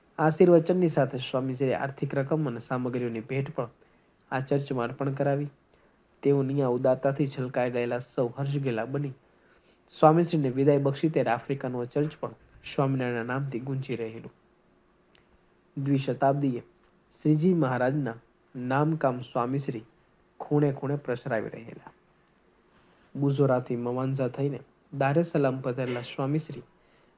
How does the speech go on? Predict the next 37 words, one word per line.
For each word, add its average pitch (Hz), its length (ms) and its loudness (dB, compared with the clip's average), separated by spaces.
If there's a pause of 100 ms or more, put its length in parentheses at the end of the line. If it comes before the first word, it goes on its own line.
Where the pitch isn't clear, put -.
(120)
હવે 147 160 6
આફ્રિકાની 151 600 4
યાત્રા 131 300 2
પર 113 200 -4
પૂર્ણ 151 380 2
વિરામ 127 200 -2
મૂકી 120 320 -8
રહ્યા 120 300 -4
હોવાથી 131 420 -2 (720)
તેઓના 156 300 8
વિચરણની 127 560 -2 (680)
ચિરસ્મરણીય 135 720 2
સ્મૃતિ 131 420 -8
મેળવવા 123 380 2
માટે 143 300 -2 (680)
એક 151 140 0
અગ્રણી 185 360 6 (160)
ભક્ત, - 420 -8
હરિભક્તે 139 580 -4 (420)
વસ્ત્ર 143 420 2
પર 135 180 0
આશીર્વાદ 120 400 0
લખી 117 280 -4
આપવા 120 220 -2
વિનંતી 113 380 -8
કરી. - 260 -16 (960)
તેઓએ 170 160 10
અરજ 156 320 8
ગુજારી 160 340 6
ત્યારે 135 200 2
સ્વામીશ્રી 143 540 0
વિશ્રામ 131 380 0
માટે 123 240 -4
પલંગ 135 340 -2
પર 123 120 -6
પોઢી 127 360 -4
રહેલા 110 380 -8